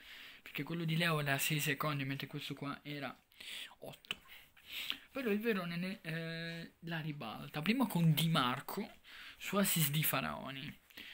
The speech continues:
poi con Barak su assist di Zaccagni e poi con Zaccagni su assist di Lazovic, che fa il tre a uno.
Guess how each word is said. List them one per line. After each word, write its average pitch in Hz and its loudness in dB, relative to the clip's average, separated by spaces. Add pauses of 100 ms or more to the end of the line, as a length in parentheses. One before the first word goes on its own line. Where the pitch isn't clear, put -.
(260)
poi 254 -4
con 180 -2
Barak 151 4
su - -8
assist 151 -2
di 160 0
Zaccagni 135 2 (840)
e 269 0
poi 165 0
con 170 4
Zaccagni 156 6
su 202 6
assist 151 4
di 160 4
Lazovic, 185 2 (3000)
che 214 0
fa - 2
il 185 0
tre 117 -4
a 135 -4
uno. - -12